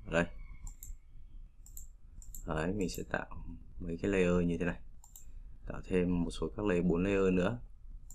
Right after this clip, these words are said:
Bây giờ mình sẽ chạy lại cái lệnh đấy. V T M transaction. Đấy, các bạn thấy số lượng layer có trong bản vẽ là năm. Vậy nó đếm chính xác.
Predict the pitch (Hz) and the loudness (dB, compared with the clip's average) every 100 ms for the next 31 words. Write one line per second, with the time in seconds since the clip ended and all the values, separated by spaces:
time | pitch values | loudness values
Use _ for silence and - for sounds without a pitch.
0 | - 87 82 82 78 78 - 101 78 80 | -4 0 2 2 0 -2 2 2 4 2
1 | - - 76 80 80 87 - - - - | 2 2 4 4 4 2 -4 -14 -18 -12
2 | - - - - - - - - 92 92 | 0 0 0 2 2 2 0 4 4 6
3 | 95 90 85 78 - - - - - - | 6 6 4 2 -6 -14 -10 -10 -10 -12
4 | - - - - - - - 92 95 107 | -14 -12 -12 -12 -12 -10 2 2 4 0
5 | - 80 - - - - - - - - | -2 -4 -4 -16 -16 -14 -12 -10 -12 -14
6 | - - - - - - - 85 92 107 | -12 -12 -12 -14 -14 -10 2 4 6 4
7 | - 87 87 - 95 90 87 85 90 90 | 4 4 4 6 8 8 6 6 6 4
8 | 87 87 90 90 80 71 76 85 98 80 | 2 0 0 0 0 0 -2 -2 -2 6
9 | 90 87 - - - - - 90 80 85 | 6 6 2 -16 -16 -14 -2 -2 0 4
10 | 80 87 87 87 120 123 | 4 4 2 4 6 6